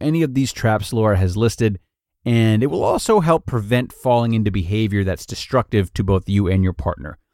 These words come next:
as she mentioned in that first article I read. And on that note,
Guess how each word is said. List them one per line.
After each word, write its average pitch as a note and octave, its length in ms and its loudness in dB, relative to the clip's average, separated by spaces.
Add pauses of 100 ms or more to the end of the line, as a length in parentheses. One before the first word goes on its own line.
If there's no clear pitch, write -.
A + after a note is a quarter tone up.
(160)
as G2+ 160 -2
she A2+ 140 2
mentioned G2+ 380 4
in E2+ 60 -4
that - 180 -2
first F#2 280 -2
article D2 360 -4
I A#1 80 -4
read. G1+ 260 -6 (600)
And C#3 100 -4
on - 140 -2
that D#3 200 2
note, A2+ 220 0